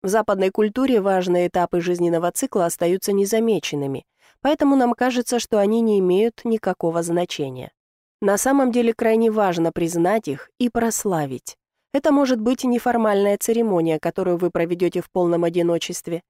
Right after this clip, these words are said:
или тщательно спланированное празднование в кругу соратников. Церемония — это способ приветствия новой фазы и прощания со старой.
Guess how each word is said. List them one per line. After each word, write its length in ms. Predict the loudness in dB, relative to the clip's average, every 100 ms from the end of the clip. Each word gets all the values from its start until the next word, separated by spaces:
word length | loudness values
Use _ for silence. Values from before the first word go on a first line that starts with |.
| _ -2
или 220 | 2 2
тщательно 500 | 0 -2 0 0 -2
спланированное 920 | -2 0 2 2 2 0 2 0 0
празднование 640 | -2 -2 -2 -2 0 -2 -4
в 60 |
кругу 280 | -6 -6 -6
соратников. 800 | -4 -4 -4 -8 -14 -14 -20 _ _ _ _ _ _ _ _ _
Церемония — 720 | 0 2 4 4 2 2 0 -6 -8
это 200 | -2 -2
способ 440 | -2 -2 0 -2
приветствия 640 | 0 2 2 0 -2 0
новой 300 | 2 2 0
фазы 400 | 0 0 0 2
и 40 | 0
прощания 560 | 0 -2 -2 0 0
со 200 | -2 -4
старой. 480 | -6 -6 -6 -6 -12